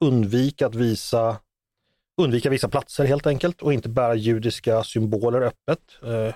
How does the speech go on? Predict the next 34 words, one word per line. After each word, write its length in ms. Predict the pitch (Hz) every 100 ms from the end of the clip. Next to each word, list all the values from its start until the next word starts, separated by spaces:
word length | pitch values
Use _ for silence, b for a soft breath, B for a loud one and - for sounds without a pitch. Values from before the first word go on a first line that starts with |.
| -
jag 180 | 113 -
själv 480 | 135 135 127 -
såg 260 | 120 135 123
judiska 360 | 127 127 120 123
bekanta 340 | 117 139 139
på 60 | 131
sociala 360 | 127 - 123
medier 340 | 120 127 135 139
som, 300 | 139 127 131 B B B B B B B B _ _ -
eh, 60 |
ja, 720 | 156 156 147 143 151 180 196 151
när 100 | 160
det 60 | 156
var 100 | 160
möte 440 | 143 165 170 139
på 80 | 143
Medborgarplatsen 640 | 156 165 131 120 147 -
helt 140 | 151 127
enkelt 200 | 117 117
inte. 260 | 104 107 87
Man 140 | 175 170
höll 140 | 147
sig 100 | 147
undan. 240 | 120 95 117 - _ _ 139
Eh, 400 | 135 131 131 135 _ - _ _
just 240 | - 185 -
idag, 240 | 160 180
fredag, 420 | - 156 170 196
har 140 | 196 185
ju 60 |
också 280 | 165 156 -
av 300 | 139 135 -
Hamas-ledare 640 | - 147 131 - 143 165
utropats 960 | 170 147 - 143 - 139 - - - -